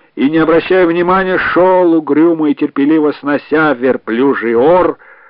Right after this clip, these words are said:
шёл упрямо по глубокому снегу, по позёмке, по сумеречному полю, темнеющему, теряющему постепенно очертания.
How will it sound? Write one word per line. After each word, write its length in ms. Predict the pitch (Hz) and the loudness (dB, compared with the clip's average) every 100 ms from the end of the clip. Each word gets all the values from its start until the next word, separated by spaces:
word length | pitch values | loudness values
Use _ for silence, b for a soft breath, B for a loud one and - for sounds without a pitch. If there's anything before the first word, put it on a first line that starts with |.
| b | b
шёл 560 | b - - 190 196 170 | b -6 0 2 4 2
упрямо 640 | 147 147 135 165 170 151 | 2 -2 -2 0 0 -2
по 160 | 139 127 | -4 -8
глубокому 580 | 120 120 131 139 113 113 | -6 -4 -4 -4 -8 -14
снегу, 560 | - 117 160 160 139 | -14 -4 -2 -2 -4
по 140 | 123 - | -8 -6
позёмке, 760 | 131 117 180 175 170 165 151 - B B B | -4 -2 0 0 -2 -6 -8 -8 B B B
по 160 | 156 | -4
сумеречному 800 | - 349 208 190 185 - 175 165 | -2 0 2 0 -2 -4 -4 -4
полю, 480 | - - 196 185 175 | -2 0 2 4 4
темнеющему, 1000 | 156 - 156 156 190 190 175 - 170 165 | 2 -2 -2 0 -2 -2 -4 -4 -6 -4
теряющему 880 | 156 - 160 160 196 190 - - 175 | -6 -2 2 4 4 2 0 -4 -6
постепенно 640 | 156 143 - 135 135 135 123 | -4 -6 -6 -6 -6 -6 -10
очертания. 800 | - 107 - 110 101 87 78 | -8 -10 -10 -10 -12 -14 -18